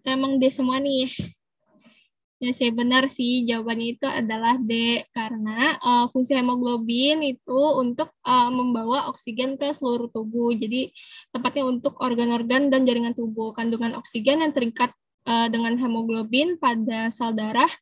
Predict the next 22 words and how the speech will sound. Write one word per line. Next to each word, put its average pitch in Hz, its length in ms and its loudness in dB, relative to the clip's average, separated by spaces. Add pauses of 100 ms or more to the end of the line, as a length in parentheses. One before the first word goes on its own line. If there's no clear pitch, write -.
(640)
yang 294 200 6
membantu 247 520 4
darah 240 320 2
me-, 254 360 -2 (320)
menjadi 247 480 2
berwarna 247 400 -2
merah. 269 560 2 (240)
Nah, 233 160 -6
hemoglobin 240 640 -2
adalah 269 400 0
protein 247 800 2 (240)
yang 285 240 4
berada 233 320 4
di 262 80 2
dalam 233 320 -2
sel 262 240 0
darah 226 320 -2 (480)
merah. 226 320 -4 (1300)
Oke, 262 320 4
keren 262 840 0 (380)
semuanya. 233 720 -4 (960)
Ini 269 80 4